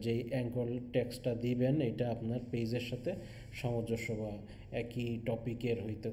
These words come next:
কথা হইতে হবে। আপনি র্যান্ডম বিড়ালের খাবার নিয়ে আর্টিকেল লিখতেছেন, সেখানে আপনি অপ্রাসঙ্গিক কোনো কিছু, আহ, বলে দিলেন, so এটা ভালো হবে না। So ওই আপনারা যখন লিংক করবেন ওই,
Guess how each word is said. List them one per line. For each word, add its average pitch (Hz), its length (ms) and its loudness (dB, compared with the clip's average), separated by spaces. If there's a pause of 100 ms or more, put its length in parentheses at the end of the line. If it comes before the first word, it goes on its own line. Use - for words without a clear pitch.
কথা 113 240 -2
হইতে 107 320 -6
হবে। 104 240 -6 (440)
আপনি 110 200 -2
র্যান্ডম 110 600 0 (300)
বিড়ালের 120 420 4 (160)
খাবার 113 240 0
নিয়ে 110 500 0 (140)
আর্টিকেল 113 380 0
লিখতেছেন, 107 480 -4
সেখানে 110 380 -4
আপনি 107 300 -4 (340)
অপ্রাসঙ্গিক 120 720 2
কোনো 113 220 2
কিছু, 110 380 -2 (380)
আহ, 107 340 0
বলে 110 200 2
দিলেন, 104 280 -2 (560)
so 110 60 -4 (420)
এটা 117 380 0 (100)
ভালো 117 200 2
হবে 110 180 0
না। 151 140 0 (160)
So 120 60 -2 (480)
ওই 117 280 4
আপনারা 113 340 2
যখন 120 280 0
লিংক 117 360 2
করবেন 139 360 4
ওই, 110 360 2